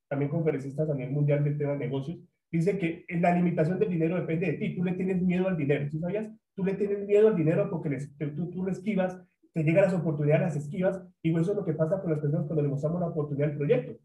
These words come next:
que tú le muestras la oportunidad, te le, tú le das descuentos, bonos, pero la gente le da miedo y los esquiva. Entonces, esto es lo primero, te van a decir que no tienen dinero. Entonces,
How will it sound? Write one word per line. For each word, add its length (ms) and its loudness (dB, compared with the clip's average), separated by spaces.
que 120 0
tú 120 0
le 100 8
muestras 280 6
la 60 2
oportunidad, 580 2
te 60 -2
le, 140 0
tú 180 -8
le 80 4
das 80 2
descuentos, 560 -4
bonos, 280 -2
pero 140 0
la 100 4
gente 200 0
le 120 4
da 80 4
miedo 500 0
y 120 0
los 140 0
esquiva. 340 -12
Entonces, 380 -2
esto 180 -6
es 60 -6
lo 60 -8
primero, 340 2
te 80 -2
van 100 2
a 40 2
decir 200 0
que 60 -4
no 140 -6
tienen 220 -10
dinero. 260 -12
Entonces, 260 -6